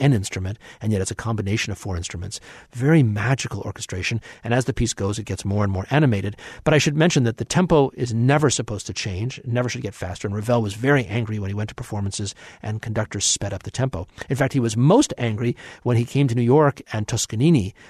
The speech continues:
did the piece. Toscanini was reputed to be a great interpreter of the piece. Ravel was deeply offended because Toscanini played the piece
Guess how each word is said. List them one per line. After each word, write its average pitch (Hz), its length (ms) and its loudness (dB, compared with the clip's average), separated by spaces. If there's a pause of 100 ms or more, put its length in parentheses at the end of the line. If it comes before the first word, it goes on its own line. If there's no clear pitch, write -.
(140)
did 113 140 -4
the 87 80 -10
piece. - 320 -8
Toscanini 110 400 -2
was - 560 -8
reputed 131 340 -4
to 113 60 -6
be 104 140 -10 (160)
a 117 100 -10
great 139 320 2
interpreter 113 360 0
of 104 80 -6
the 107 80 -10
piece. - 320 -6 (360)
Ravel 131 400 2
was 110 160 2
deeply 147 520 0
offended 101 460 -4 (260)
because 120 240 -2
Toscanini 120 440 -2
played 113 300 -4
the - 60 -8
piece - 360 -6